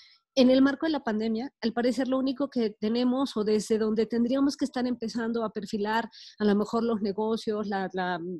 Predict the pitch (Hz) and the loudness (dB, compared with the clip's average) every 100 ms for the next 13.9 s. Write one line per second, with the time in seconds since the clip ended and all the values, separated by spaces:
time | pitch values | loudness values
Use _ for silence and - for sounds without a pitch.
0 | 170 170 196 - 190 185 202 196 196 220 | -8 -4 -4 -4 -4 -2 0 2 2 4
1 | 233 240 220 214 220 202 196 196 - 226 | 4 2 2 2 2 2 2 0 -2 -2
2 | 233 240 226 233 240 247 - - - - | -2 -4 -2 -2 0 -4 -8 -14 -14 -12
3 | - 233 - 262 262 - 226 226 240 247 | 0 0 2 0 0 -2 -6 0 2 4
4 | - 262 247 254 - 254 - 240 226 233 | 2 0 0 -4 -4 -6 -4 -4 -2 -6
5 | 196 175 180 185 180 185 - 196 196 202 | -6 -6 -6 -4 -2 -4 0 0 0 0
6 | 240 240 254 247 240 233 214 208 214 220 | -2 -2 -2 0 0 0 0 -2 -2 -2
7 | 220 220 233 226 233 220 233 226 226 220 | -2 -4 -4 -2 -2 0 -2 -2 -2 -2
8 | 220 233 233 254 226 214 220 247 233 214 | 0 -2 -2 -2 -2 -2 -2 -2 -2 -4
9 | 190 208 - 226 220 220 226 - 208 208 | -6 -8 -6 -2 0 0 0 -4 -8 -8
10 | - - - 220 240 247 226 - 226 214 | -8 -20 -6 -2 4 4 2 -2 -2 -2
11 | 196 190 - 208 202 - 294 302 381 - | -4 -6 -4 -2 -2 -2 -2 2 0 0
12 | 220 196 214 214 220 220 214 220 - 208 | -6 -4 -6 -4 -4 -4 -4 -6 -6 -4
13 | 208 208 180 214 214 226 226 247 | -2 -4 -4 -4 -2 -2 0 0